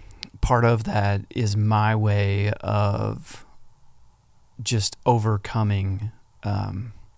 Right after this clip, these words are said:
I don't know if it's the darkness with-, within me or things that, like, I struggle with, but one of my number one struggles is selfishness. Uh,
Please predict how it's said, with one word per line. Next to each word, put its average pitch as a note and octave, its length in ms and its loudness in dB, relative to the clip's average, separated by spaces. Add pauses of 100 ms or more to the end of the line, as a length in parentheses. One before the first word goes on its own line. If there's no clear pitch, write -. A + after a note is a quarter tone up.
(520)
I - 80 -2
don't D3+ 120 2
know C#3+ 100 4
if B2+ 140 -2
it's - 180 -2
the A2 160 -2
darkness A#2+ 760 0
with-, G#2+ 260 0
within G#2+ 560 0
me D3 400 -2
or G#2+ 460 2 (340)
things B2+ 480 2
that, G#2+ 340 2
like, A2 360 0
I G#2 100 2
struggle G#2+ 400 0
with, B2 240 0
but - 160 2
one A#2 220 2
of G#2+ 120 0
my G#2 320 2
number A2+ 540 2
one G#2 320 2
struggles A2 800 0 (400)
is G2+ 160 0
selfishness. - 1000 -6 (1080)
Uh, G2+ 600 2